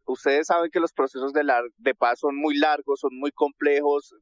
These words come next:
Tenemos el, el espejo del proceso con las farc en el gobierno del presidente Juan Manuel Santos. Y no es fácil, es una guerrilla muy compleja, es una comple-, una guerrilla muy difícil, pero está avanzando el gobierno nacional, que es lo importante, ha insistido el presidente Gustavo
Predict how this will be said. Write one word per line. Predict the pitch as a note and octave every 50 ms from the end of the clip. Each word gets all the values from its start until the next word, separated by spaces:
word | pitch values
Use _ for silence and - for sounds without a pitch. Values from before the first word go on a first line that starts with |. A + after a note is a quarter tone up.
| -
Tenemos | - C3+ C3 B2 B2 C3 - -
el, | D3 C#3+ C#3 C3+ -
el | C#3+ B2+ B2
espejo | A2+ _ - A#2+ A#2 A#2+ C3
del | C3 C3
proceso | - - B2 A#2+ - - A2+ A2 - - B2 A#2
con | - - C#3 C3+
las | C3 A#2 - -
farc | - A#2 A#2 B2
en | B2 B2+
el | C3 C3 B2+
gobierno | A2+ B2 A#2+ A#2 A2+ A2 A#2+ B2
del | B2+ A#2+
presidente | - C3 C3 - - A#2+ A2 G#2+ - A#2
Juan | B2 C3+ B2
Manuel | B2 A#2+ A2 G#2+ G#2+
Santos. | - - C#3 C3+ - - - C3 C3 _ _ _ _ _ _ _ _ _ -
Y | C3
no | D3 D#3+ F3+
es | F3
fácil, | - G3+ F#3+ F3+ - - C#3+ C3+
es | C3+ -
una | C#3+ D3 D3 D#3
guerrilla | D3+ D#3 C#3+ C3+ C#3+ C3 A#2+ C3+ C3 C3
muy | C3+ D3 D#3+ D#3+ D3+
compleja, | - - D#3+ D3+ C#3+ - D3 D3 D3 C#3+ C#3 C#3 D3+ C#3+ C#3+ C#3+ C#3+ C#3 -
es | A#2+ A#2+ A#2+ - -
una | B2+ B2+
comple-, | - - C3+ B2+ - A#2 A#2+ B2 A#2+
una | B2 B2 B2+
guerrilla | B2+ C3 B2 A#2+ A2 B2+ B2
muy | B2+ C#3 D3 D3 C#3
difícil, | - C#3+ C#3+ - - D3+ C#3+ C#3 - C#3+ C#3+ D3 C#3+ _ _ _ _ _ -
pero | - C3 C3+ C#3 C#3+ C#3 -
está | - D3 - - E3
avanzando | E3 E3 F3 F3 - F3 E3 E3 E3
el | D#3+
gobierno | D#3+ D#3+ C#3+ C3 B2+ B2 B2+ C#3
nacional, | C#3+ C#3+ C#3+ - C#3 B2+ A#2+ A#2 A2 -
que | - C3+
es | C3
lo | C3 C#3+
importante, | C3+ - - C#3 - - B2+ B2 B2 A2+ - C3 B2+ A#2+
ha | - B2+ B2+
insistido | B2 A2+ - C3+ C3 - - C3 B2+ B2+
el | B2+
presidente | - - B2+ - - B2 A2+ A2 - A2+
Gustavo | A2 A#2+ A#2+ - - G#2+ G2+ G2+